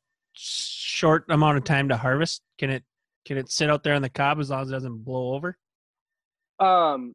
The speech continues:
Speaker 2: this year I picked the cobs. As long as it's in the husk, it's pretty protected, but you don't wanna leave it out there all winter or anything. Uh, moisture is very important. So if you're not between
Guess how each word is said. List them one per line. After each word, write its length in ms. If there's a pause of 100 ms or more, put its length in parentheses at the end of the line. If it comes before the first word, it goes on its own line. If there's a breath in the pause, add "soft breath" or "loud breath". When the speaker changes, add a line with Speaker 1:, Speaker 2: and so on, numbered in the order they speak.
Speaker 2:
this 240
year 200
I 100 (120)
picked 180 (100)
the 80 (140)
cobs. 540 (260)
As 120
long 200
as 80
it's 160
in 180
the 80
husk, 420 (300)
it's 280 (100)
pretty 220
protected, 600
but 220
you 120
don't 160
wanna 140
leave 200
it 60
out 200
there 140
all 140
winter 320
or 40
anything. 480 (360)
Uh, 240 (200)
moisture 760
is 160
very 340
important. 540 (360)
So 160
if 120
you're 160
not 260
between 640